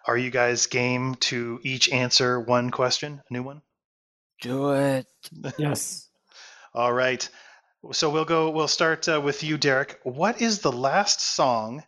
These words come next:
Speaker 1: that you rocked out to? I'm talking rocked out to in the car and, uh, where people are wondering what, if that guy's having a seizure.
Speaker 3: I Am Still Standing from the Sing album with my kids is, is what I last rocked out to.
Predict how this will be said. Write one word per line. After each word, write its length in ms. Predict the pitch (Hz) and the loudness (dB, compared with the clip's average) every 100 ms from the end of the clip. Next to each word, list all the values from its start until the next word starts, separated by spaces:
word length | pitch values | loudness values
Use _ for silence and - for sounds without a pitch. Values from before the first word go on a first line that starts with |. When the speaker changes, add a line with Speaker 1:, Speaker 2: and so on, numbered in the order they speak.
| _ - | _ -2
Speaker 1:
that 180 | 127 127 | 0 0
you 140 | 127 | -2
rocked 420 | 123 123 127 131 127 | -2 4 4 2 0
out 220 | 117 117 | 0 0
to? 260 | 113 95 - - - | -4 -8 -18 -18 -2
I'm 120 | 139 | 0
talking 580 | 143 143 139 139 127 120 _ _ _ _ | 2 0 2 -2 -2 -6 _ _ _ _
rocked 320 | 131 120 - | 2 2 2
out 200 | 123 110 | -2 0
to 220 | - 113 104 | -2 -2 -2
in 180 | 113 | 0
the 60 | 123 | 0
car 460 | - 143 135 131 127 - - _ _ | 0 0 0 -2 -6 -20 -20 _ _
and, 340 | 117 117 113 | 0 2 2
uh, 120 | 120 110 | 2 2
where 160 | 120 | 0
people 300 | 120 135 127 | -4 -2 2
are 160 | 120 117 | 4 4
wondering 400 | 120 123 120 117 | 2 0 0 2
what, 260 | 113 113 | 0 0
if 140 | 127 - | -2 0
that 180 | 120 113 | 0 2
guy's 220 | 117 107 | 0 2
having 220 | 117 110 | 2 0
a 60 | 104 | -2
seizure. 380 | 117 101 95 - _ _ - | -2 -6 -14 -20 _ _ -2
Speaker 3:
I 160 | 175 | 2
Am 200 | 208 196 | 4 2
Still 260 | 190 - 170 | 0 2 2
Standing 680 | - - 151 147 139 139 139 | 0 2 4 4 4 2 2
from 200 | - 123 | 2 2
the 100 | 123 | 2
Sing 400 | - 160 151 151 | 4 4 4 2
album 580 | 147 139 139 139 139 139 - | 4 4 4 2 0 -4 0
with 260 | 147 139 | 2 4
my 140 | 139 123 | 4 2
kids 640 | - 147 147 143 139 - _ _ | 0 2 2 2 -4 -12 _ _
is, 540 | - 139 131 123 123 - - | 0 4 4 2 -2 -8 2
is 220 | 151 123 | 4 4
what 160 | 123 127 | 4 4
I 100 | 127 | 4
last 380 | 123 120 117 | 2 0 0
rocked 260 | 120 110 110 | 2 2 2
out 200 | 110 - | 0 -2
to. 220 | - 113 | -8 -10